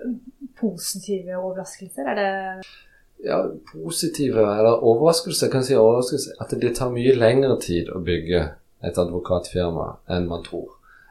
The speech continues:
Speaker 2: Eh, jeg hadde et perspektiv på at dette skulle være kjempeenkelt, og mine ideer, det skulle gå kjempefort. Men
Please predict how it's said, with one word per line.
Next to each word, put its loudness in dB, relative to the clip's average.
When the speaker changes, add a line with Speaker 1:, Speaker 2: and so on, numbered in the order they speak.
Speaker 2:
Eh, 6
jeg -2
hadde 6
et 0
perspektiv -4
på 0
at -6
dette -8
skulle -4
være 0
kjempeenkelt, -2
og -8
mine -2
ideer, 0
det -2
skulle -6
gå 0
kjempefort. -4
Men 0